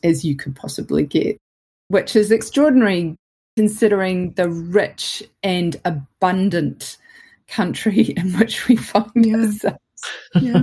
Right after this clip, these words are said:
Speaker 2: <laughs>
Speaker 1: You know?
Speaker 2: Right.
Speaker 1: Yeah, I think any visitor that comes here talks about the extraordinary flavour of our food, about the perceived abundance of,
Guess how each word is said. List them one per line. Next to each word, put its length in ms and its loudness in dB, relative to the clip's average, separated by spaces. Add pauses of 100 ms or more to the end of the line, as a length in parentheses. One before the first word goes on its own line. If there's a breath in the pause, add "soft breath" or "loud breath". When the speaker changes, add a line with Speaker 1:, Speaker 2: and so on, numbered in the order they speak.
(120)
Speaker 2:
<laughs> 240 -2
Speaker 1:
You 120 6
know? 360 2
Speaker 2:
Right. 420 2 (300)
Speaker 1:
Yeah, 340 0 (180)
I 60 2
think 400 -2 (560)
any 260 2
visitor 440 0
that 260 -4
comes 320 -2
here 280 4 (100)
talks 480 -2
about 320 -2
the 100 -2
extraordinary 640 -2
flavour 800 0
of 160 0
our 160 0
food, 480 0 (420 loud breath)
about 420 0
the 80 -4
perceived 680 -4
abundance 800 -4 (100)
of, 320 -2